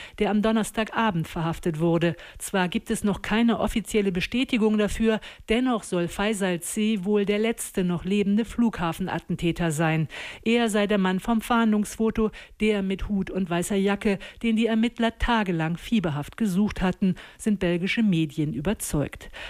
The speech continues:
Damit wäre Faisal C. derzeit der einzige, der detailliert Auskunft über Planung und Ausführung der Brüsseler Attentate geben könnte. Es sei denn, die Ermittler würden endlich den Mann schnappen, der als zweiter U-Bahn-Attentäter gilt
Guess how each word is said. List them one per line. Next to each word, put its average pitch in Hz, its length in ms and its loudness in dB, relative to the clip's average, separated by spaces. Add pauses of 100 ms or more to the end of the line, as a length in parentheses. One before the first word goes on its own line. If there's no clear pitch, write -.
(100)
Damit 220 380 4
wäre 220 240 2
Faisal 220 460 0
C. 240 280 0
derzeit 220 460 -2
der 214 140 0
einzige, 208 500 0
der 170 140 2
detailliert 202 640 -2
Auskunft 220 580 0
über 220 220 0
Planung 202 520 2
und 214 220 -4
Ausführung 220 580 0
der 220 120 0
Brüsseler 190 460 -2
Attentate 196 640 0
geben 180 300 0
könnte. 196 400 2 (300)
Es 208 180 -2
sei 220 220 2
denn, 220 300 0
die 220 120 -2
Ermittler 202 500 0
würden 208 300 0
endlich 214 460 -2
den 233 200 4
Mann 208 180 4
schnappen, 202 460 0 (260)
der 226 120 2
als - 280 -4
zweiter 233 580 0
U-Bahn-Attentäter 202 880 0
gilt 202 280 0